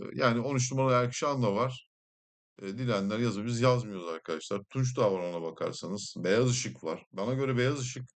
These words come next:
e, da aynı şekilde sürprize açık yani. E, çok yazmak isteyenler için bu atların da yazılması lazım. Kaşemum Kara. Yine aynı Baba Cavit gibi bir, e, sürprize imza atabilir. Yani çok geniş kuponlarda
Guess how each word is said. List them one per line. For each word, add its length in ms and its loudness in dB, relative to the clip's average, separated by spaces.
e, 40 -10
da 120 -4
aynı 240 -4
şekilde 500 -4
sürprize 420 -8
açık 340 -4
yani. 340 -2
E, 100 -16
çok 180 -4
yazmak 280 2
isteyenler 300 2
için 240 0
bu 80 4
atların 360 0
da 60 2
yazılması 460 0
lazım. 400 0
Kaşemum 480 4
Kara. 280 0
Yine 160 -2
aynı 440 0
Baba 220 4
Cavit 360 0
gibi 300 -2
bir, 360 -6
e, 40 -6
sürprize 460 -6
imza 300 0
atabilir. 440 -6
Yani 160 -12
çok 260 -2
geniş 200 0
kuponlarda 680 -6